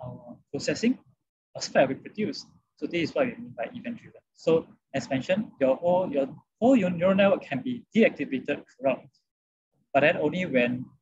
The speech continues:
you actually cross the threshold, and once a spike is being produced, then you see your neurons start to be working in your neural network. So this is what I meant by sparsity as well as event-driven. So how does this enhance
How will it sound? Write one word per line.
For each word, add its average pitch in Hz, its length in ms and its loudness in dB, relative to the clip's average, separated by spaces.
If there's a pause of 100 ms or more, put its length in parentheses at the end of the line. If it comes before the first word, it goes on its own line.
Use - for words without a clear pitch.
(640)
you 135 80 -4
actually 151 200 -6
cross 143 260 0
the 131 80 -8
threshold, - 420 -8
and 120 300 -4
once 170 200 2
a 147 40 -6
spike - 280 -2
is 123 60 -10
being 147 220 -10
produced, - 420 -14
then 139 200 -4
you 131 80 -12
see - 180 -12
your 123 400 -6
neurons 123 280 -8
start - 220 -8
to 143 60 -18
be 113 260 -16 (560)
working 131 440 -4 (280)
in 127 140 -10
your 110 120 -10
neural 113 220 -14
network. 113 300 -18 (260)
So - 100 -14
this 143 140 -4
is - 60 -10
what 127 80 0
I 117 60 -4
meant 117 300 -6
by 113 320 -4
sparsity 147 720 -10
as 113 180 -10
well 127 180 -6
as 185 220 -6 (420)
event-driven. 120 720 -6
So 165 340 -4
how 190 120 6
does 147 220 -2
this 170 200 -8
enhance 185 440 -8